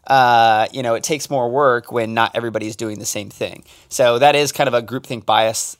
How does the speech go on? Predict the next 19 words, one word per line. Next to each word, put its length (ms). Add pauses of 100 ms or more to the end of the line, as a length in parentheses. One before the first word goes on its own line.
uh, 420
sort, 480
but 140
there's 180
also, 560 (1120)
there's 200
also 220
another 340
side 460
to 80
that, 260
why 120
it's 220
easier 580 (800)
to 80
just 260
fit 160
in, 260
because 720